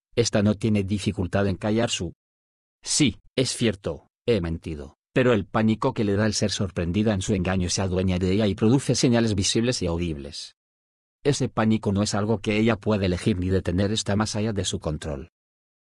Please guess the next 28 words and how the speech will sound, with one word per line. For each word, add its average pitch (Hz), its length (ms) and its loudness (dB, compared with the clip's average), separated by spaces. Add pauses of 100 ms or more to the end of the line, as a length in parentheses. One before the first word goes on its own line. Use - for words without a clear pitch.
(120)
Y 98 120 0
esto, - 340 -6 (180)
a 82 120 -2
mi 87 80 0
juicio, 82 480 -2 (180)
es - 180 0
algo 107 260 2
fundamental, 98 680 0 (240)
propio 139 360 2
de 107 80 4
la 101 120 2
naturaleza 98 640 0
de 92 100 0
la 80 80 -2
experiencia 92 560 -2
emocional. 85 640 -6 (680)
Las 104 200 -2
personas 101 420 0
no 113 140 4
escogen 110 480 -2
deliberadamente 92 840 0
el 92 60 -2
momento 101 400 -2
en 95 120 -2
que 107 120 -8
sentirán 90 520 -2
una 90 200 0
emoción, 85 480 -4